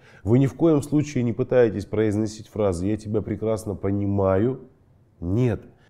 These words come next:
Вы даете возможность мужчине самостоятельно выбираться из ситуации.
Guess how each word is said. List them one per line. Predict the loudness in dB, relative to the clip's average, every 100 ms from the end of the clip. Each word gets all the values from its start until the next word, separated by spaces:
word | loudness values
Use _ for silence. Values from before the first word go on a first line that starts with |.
| -14
Вы | -6 2 4 6 4
даете | 4 4 4 2 0
возможность | 0 0 0 0 -4 -8 -8
мужчине | -6 -6 -6 -6 -4 -6
самостоятельно | -6 -6 -6 -6 -4 -2 -2 -2 -4 -10 -12 -14 _ -12
выбираться | -4 -2 0 0 -2 -4 -8 -10
из | -6 -6 -6 -14 _
ситуации. | -14 -8 -4 0 -2 -2 -10